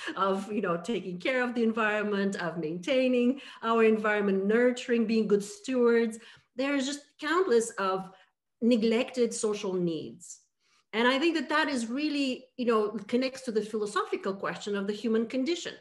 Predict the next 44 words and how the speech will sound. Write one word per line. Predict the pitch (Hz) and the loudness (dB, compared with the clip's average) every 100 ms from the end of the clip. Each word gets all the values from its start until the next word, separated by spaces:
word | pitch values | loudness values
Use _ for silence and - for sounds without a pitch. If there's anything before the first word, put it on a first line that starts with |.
| _ _ _ _ | _ _ _ _
you | 240 | -6
know, | 226 185 180 | -4 -2 0
does | 214 202 | 0 0
it, | 247 311 - - - | -2 -2 -8 -14 -10
pr-, | 226 | -6
you | 214 | -4
know, | 185 | -2
will | 202 254 254 | 2 4 4
providing | 254 208 196 220 233 | 0 -2 0 0 2
income, | 202 208 180 185 285 - - _ - | 0 0 -4 -6 -6 -10 -20 _ -8
um, | 190 190 185 185 185 180 | -4 -4 -4 -6 -6 -8
to | 202 | -6
people | 233 220 226 220 220 | -4 -2 0 0 0
simply | - 226 220 214 | -2 -2 -2 -4
give | 202 196 | -4 -4
them | 190 185 196 | -4 -4 -6
the | 180 | -4
good | 180 180 | -2 -2
life? | 196 233 107 - | -2 -4 -6 -10
And | 175 | -6
I | 214 262 | -4 -2
would | 240 | -4
say | 226 240 | -4 -4
that | 220 220 | -4 -2
no, | 302 240 143 185 | -2 -2 -4 -6
it | 208 | -6
will | 190 220 | -4 -2
not, | 294 220 | -2 -4
because | 208 240 233 - - - | -2 -2 -2 -10 -14 -4
the | 220 | 0
market | 233 339 302 - | 0 0 -6 -6
simply | 302 349 262 | -6 -4 -4
doesn't | 226 269 302 277 233 - | -4 -4 -4 -4 -4 -6
<laughs> | - | -4
provide | 220 240 339 - | 0 0 0 -2
the | |
good | 196 226 | -2 -2
life | 208 240 233 | 0 -2 -4
already | 202 220 262 240 | -2 -2 -2 -4
to | - 220 | -6 -8
people | 254 254 240 233 233 - _ _ - | -6 -4 0 -2 -4 -20 _ _ -4
who | 247 233 | 0 0
have | 220 302 403 | 0 -2 -2
income | 185 175 175 151 | -2 -4 -6 -8